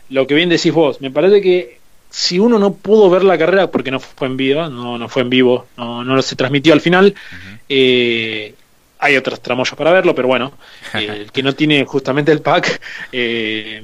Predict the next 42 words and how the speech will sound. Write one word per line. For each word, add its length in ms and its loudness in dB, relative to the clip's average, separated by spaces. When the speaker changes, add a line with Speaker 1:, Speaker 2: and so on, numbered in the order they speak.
Speaker 1:
me 60 -12
imagino 480 2
que 120 -2
si 220 0
habrá 220 6
visto 440 4
ese 280 0
podio 400 2
de 280 0
Checo 300 0
Pérez, 420 4
Vettel 340 2
y 180 4
Gasly, 520 2
dijo, 380 -4
"¿Pero 160 -2
acá 180 -2
qué 120 2
pasó?". 400 4
Y 80 -8
lo 100 -8
ve 140 2
a 280 2
Hamilton 540 -6
quince, 400 0
bueno, 400 2
catorce, 520 -2
pe-, 180 -4
quince, 320 0
perdón, 240 -2
porque 260 -8
tuvo 200 0
una, 400 -4
ah, 200 -4
reposicionamiento 640 0
por 180 -4
la 600 0
sanción 400 2
a 160 4
Latifi 420 2
por 200 -8
el, 140 -20